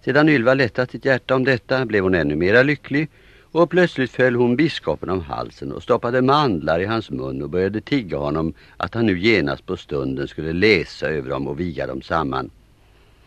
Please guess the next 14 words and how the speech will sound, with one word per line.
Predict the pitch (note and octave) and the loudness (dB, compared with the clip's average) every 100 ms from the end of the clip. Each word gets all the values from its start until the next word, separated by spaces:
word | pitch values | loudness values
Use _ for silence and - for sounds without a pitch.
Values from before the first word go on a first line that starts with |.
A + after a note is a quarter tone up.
| _ - | _ -10
Biskopen | F2 - C2+ C2+ | -10 -8 -10 -10
fick | D2+ D#2 | -8 -2
mandel | G2+ F2+ C2+ C#2+ | 0 0 0 -4
i | |
vrångstrupen | D2+ G#2 G2 C#2 - - C2 C2+ D#2+ | -2 0 0 -2 -6 -10 -10 -6 -6
i | E2 | -4
förskräckelse | F2+ - B1 - C2 C#2 - | -6 -6 -6 -8 -12 -10 -10
och | - - - | -14 -18 -10
slog | - F#2+ | -4 0
ifrån | G#2+ D#2+ C2 B1+ | 0 0 -4 -4
sig | C#2+ | -4
med | D#2 D#2+ | -2 0
båda | F2+ D2 | 0 0
händerna. | D2+ C2+ A#1 - | -2 -4 -6 -8